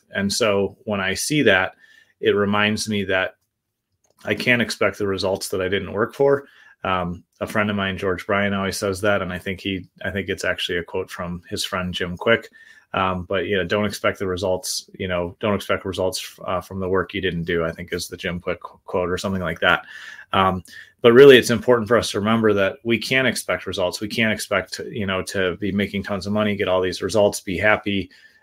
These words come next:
um, you know, be in great shape if,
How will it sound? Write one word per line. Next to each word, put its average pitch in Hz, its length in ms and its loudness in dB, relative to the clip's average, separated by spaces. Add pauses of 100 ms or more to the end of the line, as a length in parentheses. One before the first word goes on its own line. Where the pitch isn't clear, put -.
(160)
um, 87 440 -4 (120)
you 104 120 -4
know, 85 320 0
be 101 140 2
in 95 100 0
great 95 220 2
shape 104 440 4
if, 98 320 -2